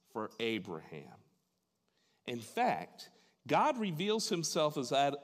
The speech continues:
El Shaddai in a very repetitive sequence throughout Gen-, Genesis. To Abraham, he reveals himself as El Shaddai right here in the text, Genesis seventeen. He will make him fruitful.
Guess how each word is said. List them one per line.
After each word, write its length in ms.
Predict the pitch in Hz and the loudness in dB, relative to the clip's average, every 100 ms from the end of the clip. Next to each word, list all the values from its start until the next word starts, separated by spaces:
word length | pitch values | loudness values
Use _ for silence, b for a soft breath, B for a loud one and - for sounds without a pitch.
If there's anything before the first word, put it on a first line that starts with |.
| - | 0
El 160 | 147 | 0
Shaddai 640 | 147 - 135 127 110 95 98 | 0 -2 2 4 4 2 -2
in 80 | 127 | -4
a 60 | 120 | -2
very 320 | 147 170 143 | 0 0 -2
repetitive 880 | 131 117 - 202 175 117 104 101 104 | -2 -6 -4 0 0 0 0 -2 -4
sequence 800 | - 151 - 101 87 - - - b b | -4 -6 -6 -6 -6 -6 -8 -10 b b
throughout 280 | 123 117 98 | 0 2 0
Gen-, 220 | 104 104 - | -4 -6 -6
Genesis. 800 | 127 110 90 - 76 - - - _ b b b b b | -4 -4 -4 -6 -8 -10 -10 -10 _ b b b b b
To 120 | - | 0
Abraham, 680 | 170 202 214 156 131 131 143 | 4 2 4 0 0 0 0
he 80 | 139 | 0
reveals 480 | 131 127 127 127 123 | 0 0 4 4 2
himself 400 | 120 139 123 123 | -2 0 0 0
as 100 | 117 | 0
El 160 | 113 | 0
Shaddai 360 | 113 117 104 107 | 0 2 4 4
right 220 | 120 120 | 2 0
here 220 | - 107 | -2 -4
in 80 | 104 | -2
the 80 | 101 | -4
text, 540 | - 117 - - - | -4 -4 -4 -8 -6
Genesis 400 | 113 110 - 107 | -4 -4 -4 -6
seventeen. 840 | - - 104 98 101 - 165 90 - - b b b | -6 -2 -4 -4 -8 -4 -4 -4 -10 -20 b b b
He 140 | 135 | -2
will 140 | 131 | 0
make 260 | 127 110 113 | 2 2 0
him 180 | 117 117 | -4 -6
fruitful. 680 | 110 156 120 - 87 73 | -4 -2 -2 -4 -8 -8